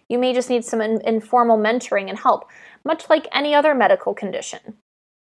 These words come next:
right? So i-, if something, you know, you get sick with a cold, you know, maybe you talk to a friend and they say, "Oh, you know what? I took,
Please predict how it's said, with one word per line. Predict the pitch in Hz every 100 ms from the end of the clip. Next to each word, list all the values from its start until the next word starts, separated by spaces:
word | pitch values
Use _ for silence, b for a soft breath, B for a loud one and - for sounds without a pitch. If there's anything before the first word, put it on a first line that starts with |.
| _ _ _ _ _ _ -
right? | 190 233 240
So | - 254 240 233
i-, | - 233
if | 247 247
something, | 285 269 262 240 -
you | 254
know, | 240 196 208 214 b b b b b b b _ _
you | - 127 247 247
get | 269
sick | - 269 262
with | 240
a | 226
cold, | - 339 262 220 233 233 - -
you | 254
know, | 220 214 220
maybe | 214 240 247 254
you | 247 240 226 240 226 226 226 226 214 - _ _ _ _
talk | - 254 247
to | - 226
a |
friend | 226 277 269
and | 233
they | 220
say, | 220 226 208
"Oh, | 233
you | 247 240
know | 233
what? | 233
I | -
took, | 220 269